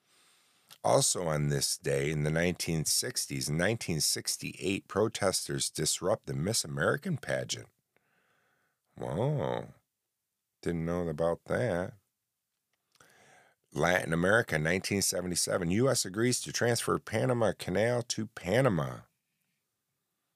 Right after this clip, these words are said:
All right. Crime, eighteen seventy-six. The Minnesotians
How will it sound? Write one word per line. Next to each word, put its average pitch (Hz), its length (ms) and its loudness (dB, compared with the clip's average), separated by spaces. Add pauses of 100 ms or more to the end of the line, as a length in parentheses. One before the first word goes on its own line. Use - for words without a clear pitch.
(1120)
All 64 80 -8 (1000)
right. 92 500 0 (880)
Crime, 82 960 2
eighteen 95 520 -2
seventy-six. 92 760 -2
The 73 140 -4
Minnesotians 90 1300 0